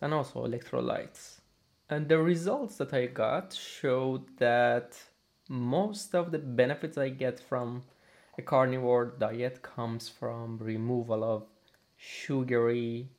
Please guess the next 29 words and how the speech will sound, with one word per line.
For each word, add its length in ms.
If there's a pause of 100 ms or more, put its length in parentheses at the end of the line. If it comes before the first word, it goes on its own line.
(140)
and 500
highly 440
toxic 720
plants. 580 (520)
And 560 (120)
I 400
didn't 300
have 300
to 480 (120)
remove 560 (120)
dairy, 840 (420)
such 240
as 340 (120)
butter. 480 (140)
I 80
mean, 240 (160)
there 180
are 80
some 240
kinds 260
of 120 (200)
dairy, 420
for 160
example, 640 (540)
many 220
kinds 260
of, 220 (1040)
uh, 300
cheese 640